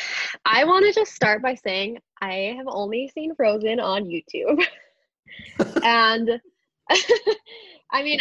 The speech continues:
so I live in New Mexico. I don't go as often as you guys do, sadly, but, um, I feel like I don't wanna s-,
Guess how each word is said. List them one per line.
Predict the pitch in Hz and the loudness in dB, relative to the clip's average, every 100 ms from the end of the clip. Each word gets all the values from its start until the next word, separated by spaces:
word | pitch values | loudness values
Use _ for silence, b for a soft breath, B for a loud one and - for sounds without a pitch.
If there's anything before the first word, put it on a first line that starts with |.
| - - | -4 -2
so | 294 | 0
I | 247 277 | 2 0
live | 349 | -2
in | 370 | -2
New | 269 202 | -4 -4
Mexico. | 175 - 190 214 208 - | -8 -10 -8 -4 -2 -2
I | 208 | -4
don't | 226 214 - 180 | -6 -10 -16 -14
go | 185 180 175 - | -10 -8 -8 -10
as | 175 160 - | -12 -8 -2
often | 180 - 175 | -2 -2 -8
as | 180 180 - - _ | -8 -8 -12 -20 _
you | 185 170 | -12 -10
guys | 170 165 170 180 - | -6 -6 -6 -10 -8
do, | 175 175 - | -6 -6 -4
sadly, | 170 170 190 185 226 | -4 -2 -4 -2 4
but, | 208 - b b b _ - | 4 4 b b b _ -2
um, | 226 214 202 - | 0 2 0 -4
I | 220 | -2
feel | 247 | 0
like | 277 349 | 0 0
I | 302 | 0
don't | 226 247 262 254 | 0 0 -2 -4
wanna | 262 | -4
s-, | 254 | -6